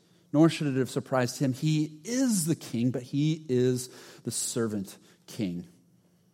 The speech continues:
So let me ask you this. Why do you serve? Why do you serve? Is it to get something out of it?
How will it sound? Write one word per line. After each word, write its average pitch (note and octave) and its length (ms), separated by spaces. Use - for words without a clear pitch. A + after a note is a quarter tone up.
So - 140
let E3+ 60
me F#3 60
ask F3 220
you D#3 60
this. B2 200
Why C3 180
do D#3 60
you D3 160
serve? F2+ 500
Why E3 380
do D3 160
you C3+ 380
serve? F#2 640
Is A2 140
it A2+ 60
to C#3 80
get D3+ 180
something D#3 340
out D#3+ 160
of B3+ 100
it? D4+ 140